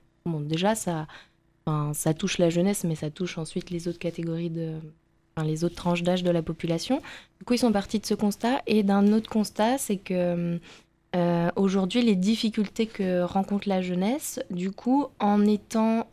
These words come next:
euh, en collectif, on peut agir pour, euh,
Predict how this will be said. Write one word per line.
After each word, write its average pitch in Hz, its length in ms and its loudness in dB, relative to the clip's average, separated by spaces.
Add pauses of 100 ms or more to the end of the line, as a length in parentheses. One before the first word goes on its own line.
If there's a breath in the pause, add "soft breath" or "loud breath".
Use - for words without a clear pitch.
euh, 170 800 0 (480 soft breath)
en 180 120 2
collectif, 220 840 0
on 190 160 2
peut 247 340 2
agir 208 680 0 (160)
pour, 220 400 2
euh, 165 540 0